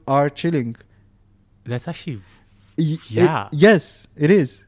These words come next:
Speaker 1: So it's up to you to make the move and, like, give them beat or, like, make some buzz or whatever. Like, I
Speaker 2: That's
Speaker 1: don't
Speaker 2: so
Speaker 1: know.
Speaker 2: true.
Speaker 1: Yeah.
Speaker 2: Wow, it's, it's incredible what,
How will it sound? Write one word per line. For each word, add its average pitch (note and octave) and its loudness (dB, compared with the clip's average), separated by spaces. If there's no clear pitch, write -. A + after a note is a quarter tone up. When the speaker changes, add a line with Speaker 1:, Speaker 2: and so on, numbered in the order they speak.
Speaker 1:
So D#3 4
it's D3 0
up F3 2
to - -6
you G3 0
to E3+ -2
make C#3+ -2
the C#3+ -2
move D#3+ 0
and, C3+ 0
like, B2 -2
give C#3+ -4
them C#3 -2
beat E3 -2
or, C3 0
like, A#2 -4
make C3+ -4
some C3 -4
buzz C#3 4
or A#2 -2
whatever. B2 -2
Like, A#2 -2
I B2+ -4
Speaker 2:
That's - 2
Speaker 1:
don't E3 2
Speaker 2:
so D#3 2
Speaker 1:
know. B2+ -4
Speaker 2:
true. C3 -10
Speaker 1:
Yeah. C3+ -4
Speaker 2:
Wow, A#2 -8
it's, A#2+ -16
it's D3 -10
incredible D3+ -2
what, C#3 -8